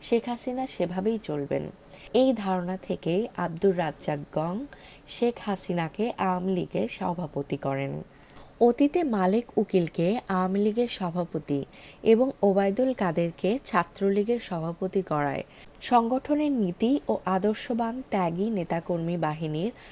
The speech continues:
আব্দুল রাজ্জাকের নেতৃত্বের প্রতি আস্থা কমে যায় এবং শেখ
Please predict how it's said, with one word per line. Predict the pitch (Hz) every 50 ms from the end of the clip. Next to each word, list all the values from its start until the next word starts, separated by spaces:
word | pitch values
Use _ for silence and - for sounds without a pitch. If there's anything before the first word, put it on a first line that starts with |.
| - - -
আব্দুল | - 202 196 196 214 240 254 240
রাজ্জাকের | 226 214 196 180 180 - 202 202 - 240 214
নেতৃত্বের | 196 170 156 151 - - - 180 180 - - 196 202 202 -
প্রতি | - 160 156 - 185 208 - -
আস্থা | 180 175 - - - - 208
কমে | 196 - 156 151 143 139 -
যায় | 147 143 147 - - - - - - - - - - - - - -
এবং | - 247 262 285 285
শেখ | - - - 226